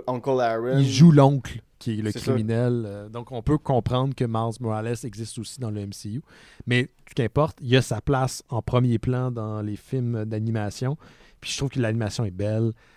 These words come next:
Speaker 2: Les personnages sont on point. Ça fait référence à plein de trucs
Speaker 1: Ouais.
Speaker 2: qui fait partie du canon des comic books, mais t'as pas besoin d'avoir vu les comic books ou lu les comic books pour les comprendre. Fait que ça marche à deux niveaux.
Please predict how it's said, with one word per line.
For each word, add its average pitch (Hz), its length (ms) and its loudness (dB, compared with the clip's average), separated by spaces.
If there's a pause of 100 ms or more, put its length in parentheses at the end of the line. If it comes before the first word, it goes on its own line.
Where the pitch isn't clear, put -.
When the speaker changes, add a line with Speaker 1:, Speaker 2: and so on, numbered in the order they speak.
(160)
Speaker 2:
Les 110 40 -6
personnages 123 380 0
sont - 160 0
on 127 220 4
point. 123 440 2
Ça - 140 -8
fait - 100 -6
référence 110 420 -4
à 110 60 -2
plein 123 240 -2
de 117 60 -2
trucs - 280 -6 (280)
Speaker 1:
Ouais. 127 80 -8
Speaker 2:
qui - 80 -10
fait - 220 -4
partie - 320 -4
du - 100 -10
canon 127 260 2
des 127 120 2
comic 120 280 0
books, 127 240 2
mais 120 80 0
t'as 107 120 -2
pas 143 140 4
besoin 143 260 2
d'avoir 131 260 2
vu 127 140 0
les 135 100 2
comic 131 300 -2
books 147 280 2
ou 131 60 2
lu 127 80 4
les 131 80 2
comic 131 260 0
books 135 200 0
pour 131 120 -4
les 123 80 0
comprendre. 131 560 0 (360)
Fait 123 100 2
que - 60 -8
ça 113 100 2
marche 117 220 -2
à 95 80 -6
deux 123 160 8
niveaux. 147 440 4